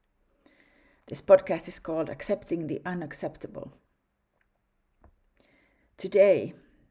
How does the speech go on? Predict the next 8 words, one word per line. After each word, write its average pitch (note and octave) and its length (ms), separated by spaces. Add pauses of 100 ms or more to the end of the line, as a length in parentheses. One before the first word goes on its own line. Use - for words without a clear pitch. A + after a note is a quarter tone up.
(1080)
is E3+ 180
a F3+ 40
very E3+ 200
special - 400
day D3+ 200
for G3+ 160
me. G3+ 320
It's - 380